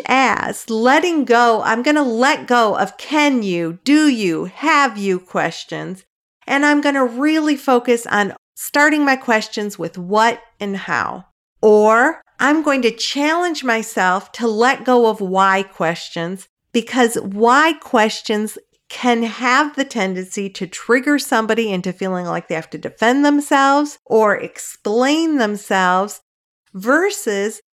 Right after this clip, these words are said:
asking a what or how question that opens up the brain to possibility. So pick a focus, challenge yourself on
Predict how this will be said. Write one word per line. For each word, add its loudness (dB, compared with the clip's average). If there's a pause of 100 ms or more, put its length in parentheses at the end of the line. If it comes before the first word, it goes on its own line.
(100)
asking -2
a 0
what 0
or -4
how 0
question -8 (240)
that -2
opens 0
up -2
the 0
brain -4
to -12
possibility. -6 (180)
So 2 (260)
pick -6
a 4
focus, -2
challenge 2
yourself 0 (400)
on 0